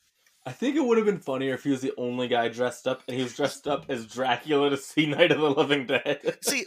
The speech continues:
Speaker 2: when I, 'cause I've only ever seen this movie one other time, I was like, I thought that's what it was, is that he was the one oddball dressed up, like,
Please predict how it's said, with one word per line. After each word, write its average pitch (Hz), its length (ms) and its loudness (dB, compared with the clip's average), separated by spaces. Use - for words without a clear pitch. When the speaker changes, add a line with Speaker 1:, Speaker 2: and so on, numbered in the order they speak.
Speaker 2:
when 240 180 2
I, 247 240 4
'cause 208 180 0
I've 202 120 0
only 247 240 -2
ever 202 180 -2
seen 196 200 -4
this 175 180 -8
movie 165 260 -6
one 131 200 -6
other 135 200 -4
time, 117 540 -2
I 165 80 4
was 185 200 2
like, 175 140 0
I 208 120 8
thought 226 360 2
that's - 260 0
what 151 220 -4
it 117 120 -6
was, 139 560 0
is 156 180 -4
that 165 140 4
he 214 160 -2
was 208 200 -2
the 190 100 -2
one 170 280 0
oddball 123 720 2
dressed 165 420 4
up, 143 320 4
like, 135 380 2